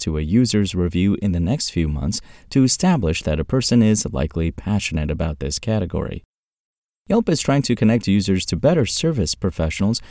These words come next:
by asking users questions about the issue beforehand through a form. The form has questions such as the category of services,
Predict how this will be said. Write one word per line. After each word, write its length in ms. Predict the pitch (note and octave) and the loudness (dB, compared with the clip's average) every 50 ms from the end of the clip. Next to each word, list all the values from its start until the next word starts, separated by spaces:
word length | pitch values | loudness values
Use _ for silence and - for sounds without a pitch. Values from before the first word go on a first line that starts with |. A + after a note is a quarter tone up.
| - - - - | -20 -20 -6 -4
by 140 | D3+ D#3 - | -2 -2 0
asking 400 | - G3 A3 G#3 - - E3+ D#3+ | 0 2 2 2 2 0 2 4
users 460 | C#3 A#2+ B2 B2+ A#2+ A#2+ A#2+ B2 - - | 4 4 4 4 4 2 0 0 -2 -4
questions 580 | - - G#3 G#3+ F#3+ - - - F2+ E2 D#2 | -2 0 0 2 2 2 0 0 2 2 0
about 280 | E2+ D2 E2 D#2 D#2 - | 0 0 0 -2 -2 -2
the 180 | - D#2+ D#2 | -2 -2 0
issue 260 | D#2 - - - A2+ A#2 | -2 -2 0 0 2 2
beforehand 840 | A2 - A#2+ - - D#3 E3+ E3 C#3 F#2+ D2+ D2 C#2+ C2 C2 - - - | 2 0 -2 0 0 0 2 2 2 0 0 -2 -2 -4 -6 -8 -10 -10
through 240 | - - A#2+ F#2 D#2 | -4 0 0 0 0
a 80 | D2 | -2
form. 420 | - - - A2 F2 C#2 C#2 - - - - - - - - | -4 -2 -2 0 0 0 -4 -8 -12 -16 -20 -20 -20 -20 -12
The 80 | - - | -10 -6
form 280 | - - E2+ E2+ E2+ | -4 -2 0 0 0
has 220 | E2 D2+ C#2 C#2 - | 0 -2 -2 -4 -6
questions 540 | - - B2 A#2+ - - - C#2+ E2 F#2 - | 0 0 0 2 2 -2 -2 -2 -2 0 0
such 160 | - G#2+ - | -2 0 2
as 200 | A2+ G2+ G2 - | 2 2 2 0
the 120 | - F2+ | 0 -2
category 580 | D#2+ - - D2+ C#2+ D2 D2+ - D2+ D2+ D#2 D#2+ | -2 -2 -6 -4 -4 -4 -2 -2 -2 -2 -2 -2
of 120 | D#2 - | -4 -2
services, 500 | - C3 C#3 B2+ B2+ - - C3 B2+ - | -2 -2 0 0 0 0 0 0 0 -2